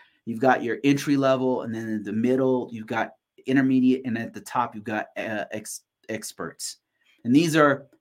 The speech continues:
how the certifications are kinda broken down. Let me kinda show you guys on TikTok if you guys are not familiar with this.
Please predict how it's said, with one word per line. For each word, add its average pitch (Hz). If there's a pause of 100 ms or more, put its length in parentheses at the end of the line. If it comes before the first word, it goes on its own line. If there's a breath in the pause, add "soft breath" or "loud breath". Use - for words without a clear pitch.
(120)
how 143
the 135
certifications 123
are 98
kinda 113
broken 98
down. 113
Let 131
me 143
kinda 135
show 117
you 113
guys 101
on 87
TikTok 98
if -
you 107
guys 98
are 101
not 92
familiar 98
with 113
this. 123